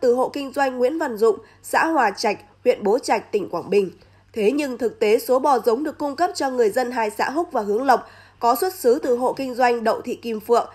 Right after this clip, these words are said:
phường Nam Lý, thành phố Đồng Hới, tỉnh Quảng Bình. Bà Phượng thu mua bò từ hộ kinh doanh Phùng Văn Trung ở thôn Mỹ Hiệp, xã Mỹ Sơn, huyện Ninh Sơn, tỉnh Ninh Thuận. Trong hồ sơ kiểm dịch của Chi cục Chăn nuôi và Thú y Quảng Bình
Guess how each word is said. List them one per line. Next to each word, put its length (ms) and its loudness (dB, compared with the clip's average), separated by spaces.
phường 260 0
Nam 180 4
Lý, 340 -4
thành 160 0
phố 220 2
Đồng 240 0
Hới, 220 0
tỉnh 220 -4
Quảng 220 -4
Bình. 200 2
Bà 220 4
Phượng 420 0
thu 200 -2
mua 180 4
bò 260 6
từ 160 2
hộ 160 0
kinh 260 -8
doanh 220 0
Phùng 240 -4
Văn 200 -2
Trung 260 -2
ở 180 4
thôn 260 0
Mỹ 180 -2
Hiệp, 180 2
xã 220 0
Mỹ 180 -4
Sơn, 400 -2
huyện 200 -4
Ninh 160 -4
Sơn, 340 -2
tỉnh 200 -4
Ninh 180 0
Thuận. 240 0
Trong 220 0
hồ 140 6
sơ 220 0
kiểm 240 0
dịch 220 2
của 100 2
Chi 160 -6
cục 220 -4
Chăn 260 0
nuôi 200 4
và 120 0
Thú 160 -6
y 160 -4
Quảng 260 -2
Bình 200 4